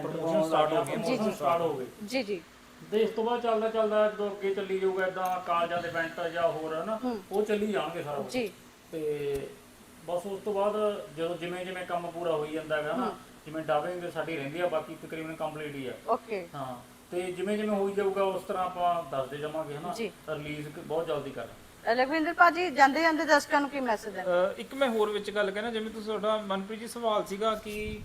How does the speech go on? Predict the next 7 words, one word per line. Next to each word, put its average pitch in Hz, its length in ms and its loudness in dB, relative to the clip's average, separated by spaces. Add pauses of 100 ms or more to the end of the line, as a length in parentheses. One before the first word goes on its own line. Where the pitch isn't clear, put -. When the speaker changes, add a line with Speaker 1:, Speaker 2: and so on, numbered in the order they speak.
(400)
Speaker 1:
ਅਹ, 165 440 2
ਆਪਣਾ 175 640 0 (460)
ਕਦੋਂ 175 160 0
ਤੱਕ 185 280 0
ਆਊਗੀ? 180 440 0 (200)
Speaker 3:
ਹਾਂਜੀ। 208 220 -2
Speaker 1:
ਅਹ, 160 1000 -8